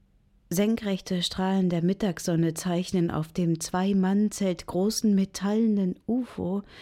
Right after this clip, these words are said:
übrig geblieben aus einer Kunstaktion der Bildhauer im Erdgeschoss,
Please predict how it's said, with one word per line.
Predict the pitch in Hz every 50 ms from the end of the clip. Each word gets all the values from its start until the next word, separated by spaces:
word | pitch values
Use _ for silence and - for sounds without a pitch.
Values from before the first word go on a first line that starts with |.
| - - - - - - - - - _ -
übrig | - 202 196 196 - 185 175 - -
geblieben | - 185 170 - 175 190 190 180 180 175 170 165 156
aus | - - 165 160 160 -
einer | - 165 165 165 160
Kunstaktion | 160 - - 196 208 208 - - - - - 156 - - - - - - 170 165 165 165 165 160 156
der | 160 151
Bildhauer | 151 - 180 190 196 - 190 185 160 156 151 151
im | 147 147 147 -
Erdgeschoss, | - 165 175 185 - - - - - - - 175 - - - - -